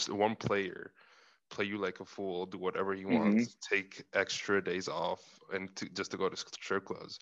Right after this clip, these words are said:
Speaker 1: And this all came out, so, like, it's not something you can go back on.
Speaker 2: Yeah.
Speaker 1: It's not like
Speaker 2: They never
Speaker 1: it was
Speaker 2: told him
Speaker 1: just
Speaker 2: no.
Speaker 1: rumors. Exactly.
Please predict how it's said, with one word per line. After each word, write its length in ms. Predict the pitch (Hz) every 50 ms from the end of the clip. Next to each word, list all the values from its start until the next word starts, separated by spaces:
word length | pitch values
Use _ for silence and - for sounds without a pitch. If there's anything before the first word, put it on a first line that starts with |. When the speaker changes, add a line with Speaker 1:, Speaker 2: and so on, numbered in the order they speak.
| - - - - - -
Speaker 1:
And 100 | - 104
this 120 | 110 117 107
all 180 | - 98 104 107
came 240 | - 110 101 92 90
out, 280 | 104 107 92 82 80 - -
so, 160 | - - 90
like, 280 | 78 73 78 - - -
it's 120 | - 98 101
not 200 | 98 95 98 -
something 220 | - 101 98 101 95
you 100 | 95 92
can 180 | - - 98 95
go 140 | 98 92
back 280 | 92 - 95 95 92 -
on. 220 | 98 - - 101 - _ - - - - -
Speaker 2:
Yeah. 280 | 107 95 71 113 -
Speaker 1:
It's 140 | - 127 131
not 200 | 101 98 98 95
like 220 | 92 95 92 90 92
Speaker 2:
They 100 | 107 135
never 260 | 156 170 165 143 127 -
Speaker 1:
it 60 | -
was 120 | 127 123 135
Speaker 2:
told 60 | 127
him 140 | 110 104 101
Speaker 1:
just 20 |
Speaker 2:
no. 80 | 95 98
Speaker 1:
rumors. 560 | - - - 85 80 78 87 - - - - -
Exactly. 540 | 92 92 101 98 98 95 - - 82 -